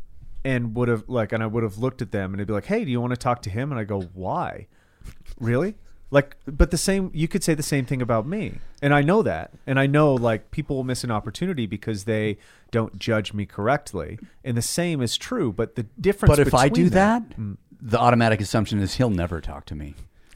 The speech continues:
Speaker 1: Yeah. The assumptions are bad on
Speaker 2: Right.
Speaker 1: both
Speaker 2: <laughs> Like
Speaker 1: premises, right?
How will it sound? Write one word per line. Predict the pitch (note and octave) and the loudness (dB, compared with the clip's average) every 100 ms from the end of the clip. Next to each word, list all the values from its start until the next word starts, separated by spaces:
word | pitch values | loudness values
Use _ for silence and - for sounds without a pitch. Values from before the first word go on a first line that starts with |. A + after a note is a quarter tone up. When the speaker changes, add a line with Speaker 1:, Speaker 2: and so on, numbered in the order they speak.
| - - - - - - | -20 -20 -20 -20 -16 -2
Speaker 1:
Yeah. | G3+ F3 - - - - - - - - - - - - - E3+ - | 0 0 -6 -20 -20 -20 -20 -20 -20 -20 -20 -18 -16 -14 -12 -12 -2
The | G3 G3+ | 2 2
assumptions | - A3+ A#3+ G#3 | 4 2 2 0
are | F3+ | 2
bad | C3+ C3 C#3 | 4 4 4
on | C#3 | 4
Speaker 2:
Right. | - | 4
Speaker 1:
both | B2+ - - | 4 2 6
Speaker 2:
<laughs> | |
Like | A3+ | 6
Speaker 1:
premises, | A#3 A#3+ C#3 A#2+ | 6 4 0 0
right? | A#2+ C3 | 0 0